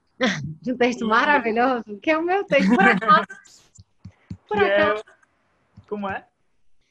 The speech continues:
Speaker 1: Não, tô dizendo, eu quero, é, indicar um texto maravilhoso que, por acaso, é o meu
Speaker 2: É meu.
Speaker 1: texto.
Speaker 2: Isso. Que é a filosofia e o coronavírus, que a Lu pediu pra Paty deixar presa no, o link preso aqui no,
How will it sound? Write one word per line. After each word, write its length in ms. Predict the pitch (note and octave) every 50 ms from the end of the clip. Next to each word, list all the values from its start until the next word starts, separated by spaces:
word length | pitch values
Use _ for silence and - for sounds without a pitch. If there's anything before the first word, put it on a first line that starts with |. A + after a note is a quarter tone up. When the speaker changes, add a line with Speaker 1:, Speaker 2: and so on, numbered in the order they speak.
| _ _
Speaker 1:
Não, 220 | - D#4+ D#4+ C4+ B3
tô 160 | - D4 C#4
dizendo, 220 | - C#4 C4 B3+
eu 60 | B3+ B3+
quero, 300 | C#4+ D#4 E4 D#4 C4+ - -
é, 720 | C#4 D4 C#4+ - - - - C4 C4+ C4+ C4+ B3 - - - _ G#3+ G#3+ - G3+ F#3+ - _ _ -
indicar 400 | G#3 B3 A#3 F#3 - - C4 C4+
um 60 | B3
texto 240 | B3+ A#3+ - - C4
maravilhoso 640 | B3+ D4 E4+ E4+ D#4 C4 C4+ B3 B3 B3+ B3+ B3 -
que, 80 | -
por 240 | - - - F#4 A4
acaso, 720 | G#4+ F#4+ - - - D4 D4 D#4 D#4+ D4 C4+ - - - _ _ _ -
é 80 | C#4
o 60 | C#4+ C#4
meu 180 | C4 B3+ C4+ -
Speaker 2:
É 40 | -
meu. 180 | C#4+ B3 A3 A3+
Speaker 1:
texto. 160 | B3 - _ _ _ _ _ _ _ _ _ -
Speaker 2:
Isso. 440 | D#4+ D#4+ D4 C#4 - - C4+ C#4 - _ _ _ _ _ _ _ _
Que 140 | - A3
é 40 | G#3+
a 140 | G#3+ A3 G#3+
filosofia 680 | - A#3 A3+ A3 A3+ A#3 A#3 - - A3+ A3 A3+ A3+ A3+
e 80 | A#3
o 60 | A#3
coronavírus, 800 | A#3 A#3+ A#3 A3+ A3+ A#3 B3+ B3+ A#3+ A3+ G#3 G3+ G3+ B3+ C4 -
que 160 | - _ - G#3
a 180 | G3+ G3+ G3+ -
Lu 140 | G3 G3 F#3+
pediu 180 | G3 F#3+ F#3 F#3
pra 160 | F#3+ G3 F#3+
Paty 320 | F#3+ - F#3 F#3 F3+ F#3
deixar 640 | F#3 F#3 F#3+ F#3 - F#3 F3 F3 E3+ F3 F3 F3 F3 - - _ _ _ _ _ _ _ -
presa 480 | F#3+ G3 G3 F#3+ F#3+ F#3+ F3+ F3+ F3+ F#3
no, 760 | F#3 F3+ F#3+ F#3+ F#3 F#3 F#3 F3+ F3+ F3+ F3+ F3+ - - - _ -
o 160 | F#3 F3+ F#3+
link 280 | F#3+ G3 G3 F#3+ - -
preso 360 | - F#3 F#3+ F#3 F#3 F3 F3
aqui 300 | F3+ F3 - - F3+ F3+
no, 540 | F3 F3 F3 E3+ E3+ E3+ E3+ E3 E3 D#3+ D#3+